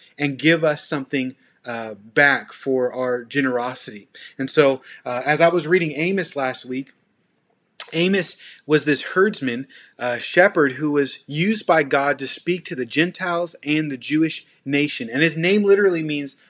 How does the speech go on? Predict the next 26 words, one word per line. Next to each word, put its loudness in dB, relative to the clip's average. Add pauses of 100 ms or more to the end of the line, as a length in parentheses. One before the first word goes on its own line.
(100)
a -4
burden 2
barrier. 2 (280)
So 8
he 10
had 8
this 8 (160)
crazy 2
hard 6
burden 4
for -2
the 0
nations, 2
for -4
the, 2 (260)
uh, 0
surrounding 4
Israel 8
and -2 (320)
Israel 6
and 0
Judah 4
itself. 0
And -2
the 0
burden 4